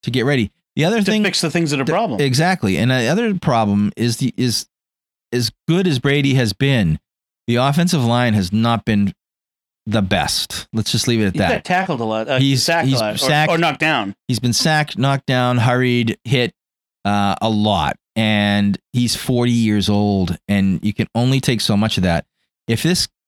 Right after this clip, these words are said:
Speaker 1: barrage continues of him getting s-, hit all this, all like this, every,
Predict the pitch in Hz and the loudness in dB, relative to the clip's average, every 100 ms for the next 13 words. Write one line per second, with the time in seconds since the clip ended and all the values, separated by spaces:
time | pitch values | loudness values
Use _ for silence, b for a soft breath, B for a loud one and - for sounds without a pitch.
0 | _ _ 123 - 107 - 131 127 131 131 | _ _ -8 -8 -10 -4 -2 2 2 2
1 | 117 98 - 120 113 139 120 95 90 87 | 2 0 0 -2 0 2 2 2 2 0
2 | 120 120 104 92 95 95 - _ - - | 0 2 0 0 2 0 -2 _ -12 -12
3 | - - 147 - _ _ - 101 98 90 | -14 -4 -4 -4 _ _ -4 0 0 0
4 | - _ - 80 101 - 64 101 - - | -4 _ -4 -2 -2 -4 -2 -2 -2 -4
5 | 123 110 | -4 -4